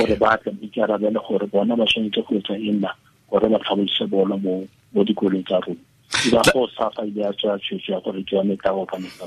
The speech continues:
Speaker 1: bolo mo jaanong.
Speaker 2: A, a mme le rarabolotse kgotlhang ene le gone fa gare ga lona le sasfa?
Speaker 1: Rone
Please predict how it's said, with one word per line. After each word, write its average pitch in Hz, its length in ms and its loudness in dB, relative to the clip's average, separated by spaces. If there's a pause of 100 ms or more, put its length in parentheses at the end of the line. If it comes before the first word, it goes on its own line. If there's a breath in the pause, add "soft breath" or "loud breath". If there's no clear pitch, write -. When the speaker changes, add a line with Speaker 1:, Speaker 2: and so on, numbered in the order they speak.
(100)
Speaker 1:
bolo 90 180 -4
mo 95 140 -4
jaanong. 90 320 -10 (240)
Speaker 2:
A, 113 240 6
a - 20 8
mme 131 380 8
le 110 180 6
rarabolotse 101 960 4
kgotlhang 90 480 0
ene 85 160 2
le 82 100 2
gone 76 300 0
fa - 160 -4
gare 78 200 4
ga 80 140 -2
lona 73 260 0
le 71 120 0
sasfa? - 400 -4 (1800)
Speaker 1:
Rone 131 320 6